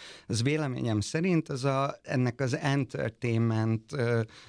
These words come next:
nek a, a részét képezi, hogy én azért is veszem, hogy a családommal tudjak ezzel a, a játékkal játszani, hogy ugye, hogyha ez eleve mondjuk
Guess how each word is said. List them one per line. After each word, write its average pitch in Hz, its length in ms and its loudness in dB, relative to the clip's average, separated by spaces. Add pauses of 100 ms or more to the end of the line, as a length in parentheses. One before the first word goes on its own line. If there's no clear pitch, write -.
(480)
nek 127 280 0
a, 117 280 0
a - 40 0
részét 117 580 -2
képezi, 175 520 0
hogy 175 340 0 (220)
én 208 240 0
azért 113 360 -2
is 123 160 -2
veszem, 151 440 0
hogy 127 160 0
a 127 60 0
családommal 98 760 0
tudjak 95 400 -4
ezzel 92 400 0
a, 92 300 -2
a - 60 -2
játékkal 101 580 -2
játszani, 131 480 0
hogy 120 180 0 (440)
ugye, 139 200 2
hogyha 135 260 -2
ez 135 280 0 (140)
eleve 120 380 0
mondjuk 110 440 0